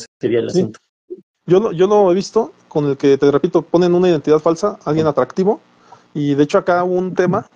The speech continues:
Speaker 2: donde un, una foto de un, este, un cuate militar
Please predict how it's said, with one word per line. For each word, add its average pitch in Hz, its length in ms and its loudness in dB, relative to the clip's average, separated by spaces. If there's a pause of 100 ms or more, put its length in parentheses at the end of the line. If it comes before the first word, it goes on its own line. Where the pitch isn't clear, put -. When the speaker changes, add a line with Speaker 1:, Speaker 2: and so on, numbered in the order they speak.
Speaker 2:
donde 139 580 0 (300)
un, 143 240 -4
una 170 380 2
foto 165 320 0
de 147 100 2
un, 147 220 -2
este, 117 520 -8 (340)
un 123 400 -10
cuate 131 640 -2 (340)
militar 147 540 0